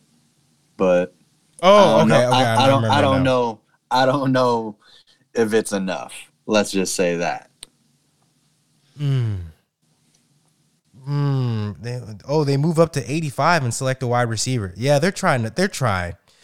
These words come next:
Speaker 2: That was my thing. See, I'm glad you, you jumped in there because I didn't know if, 'cause where I was going with it is the fact that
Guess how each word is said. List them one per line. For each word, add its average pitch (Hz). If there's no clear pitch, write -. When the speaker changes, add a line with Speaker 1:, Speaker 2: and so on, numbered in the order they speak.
Speaker 2:
That 202
was 226
my 160
thing. 101
See, 170
I'm 165
glad 190
you, 156
you 143
jumped 127
in 113
there 98
because 123
I 156
didn't 175
know 117
if, 131
'cause 135
where 160
I 165
was 151
going 139
with 123
it 113
is 113
the 104
fact 120
that 110